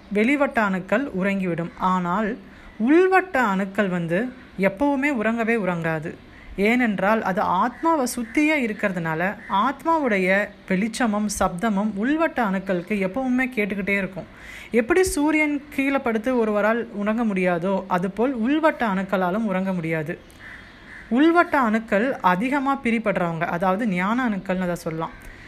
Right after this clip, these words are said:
ஞான அணுக்கள் அதிகமா பிரிபட்டவர்கள் அதிகமாக உறங்க மாட்டார்கள்.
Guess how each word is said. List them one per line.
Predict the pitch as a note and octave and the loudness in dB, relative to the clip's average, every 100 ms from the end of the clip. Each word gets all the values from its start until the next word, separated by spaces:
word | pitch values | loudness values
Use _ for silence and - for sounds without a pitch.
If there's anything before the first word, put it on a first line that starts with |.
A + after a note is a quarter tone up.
| - | -8
ஞான | F#3+ G#3 B3 D#4 F4+ | 0 2 4 2 2
அணுக்கள் | C#4+ A3+ A#3 B3+ | 2 0 0 0
அதிகமா | F#3 F#3 B3 C#4 C4+ C#4 - | 2 2 2 0 0 -2 -2
பிரிபட்டவர்கள் | B3 C4 G#3+ - F3+ E3+ F3 G3 G3 | -2 0 -2 0 0 2 0 0 0
அதிகமாக | F3 F#3 A#3 A#3+ F#3+ A#3 | -2 0 0 0 0 0
உறங்க | G3+ G#3+ A3+ | 0 0 0
மாட்டார்கள். | G3 D#3+ D#3 D#3+ D#3 E3 | -2 -2 -2 -4 -2 -6